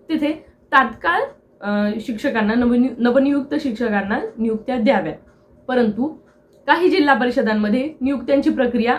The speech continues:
अ, पुढे जाताना दिसत नाहीये किंवा तिथले सीओ, ईओ जे काय आहेत, ते पॉझिटिव्ह दिसले नाहीत आपल्याला.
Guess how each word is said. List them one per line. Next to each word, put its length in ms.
अ, 160
पुढे 260
जाताना 400
दिसत 340
नाहीये 260
किंवा 220
तिथले 280
सीओ, 360
ईओ 280
जे 180
काय 300
आहेत, 340
ते 60
पॉझिटिव्ह 640
दिसले 320
नाहीत 240
आपल्याला. 360